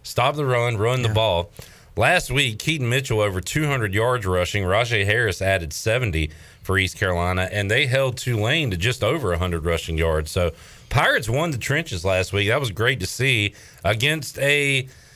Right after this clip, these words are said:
Speaker 1: a co-, a, an opponent that you're kinda equal to, a conference opponent. It was great to see East Carolina was the more physical team last week.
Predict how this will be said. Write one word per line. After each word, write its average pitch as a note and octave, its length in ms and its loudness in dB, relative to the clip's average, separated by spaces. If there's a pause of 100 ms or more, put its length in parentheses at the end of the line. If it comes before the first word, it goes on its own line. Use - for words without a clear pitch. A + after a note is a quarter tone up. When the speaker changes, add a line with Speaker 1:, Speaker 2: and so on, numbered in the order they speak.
(220)
Speaker 1:
a B2+ 100 0
co-, C#3 220 -2
a, B2 320 -2
an A#2+ 120 0
opponent D3 680 -2
that C3 280 2
you're C3+ 160 2
kinda E3 220 2
equal D#3+ 320 -2
to, E2 320 -2
a F#2 100 2
conference D#3 500 -2
opponent. B2+ 520 -2 (220)
It A2 80 2
was G2+ 140 0
great B2+ 260 2
to B2 40 -4
see B2+ 180 -2
East C3+ 220 -2
Carolina A#2+ 420 0
was G2 140 0
the F#2+ 80 0
more G#2 160 0
physical F#2+ 360 -4
team G#2+ 260 0
last C#2+ 220 -4
week. D2+ 180 -6